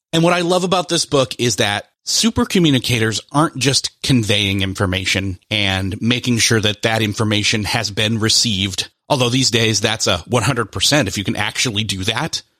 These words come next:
Super communicators do much more than that. They connect in all settings, personal and professional.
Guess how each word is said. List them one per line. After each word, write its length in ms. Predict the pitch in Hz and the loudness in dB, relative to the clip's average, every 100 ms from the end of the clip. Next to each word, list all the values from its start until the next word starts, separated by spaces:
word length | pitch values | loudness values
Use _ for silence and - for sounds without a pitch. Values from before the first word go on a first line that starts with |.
| _ _ | _ _
Super 380 | - 262 285 262 | 0 0 2 0
communicators 720 | - 127 104 92 107 98 101 | 2 2 2 0 0 0 -4
do 360 | - 147 165 170 | 0 0 2 2
much 360 | 135 127 - | 2 2 0
more 260 | 110 107 110 | 0 2 2
than 180 | 104 98 | 2 -2
that. 220 | 90 87 - | -4 -6 -4
They 160 | 107 | -4
connect 840 | 110 - 131 127 120 98 - - - _ | -2 -2 0 2 0 -2 -6 -10 -12 _
in 180 | 139 147 | 0 0
all 420 | - 139 143 139 | 2 4 4 2
settings, 540 | 135 - 98 90 - - | 0 0 -2 -4 -10 -12
personal 800 | - 147 - 147 143 135 135 - _ | -2 0 2 2 2 2 0 -6 _
and 200 | - - | -8 -8
professional. 920 | 87 - 151 151 156 143 135 135 | -10 -4 -4 0 2 4 4 0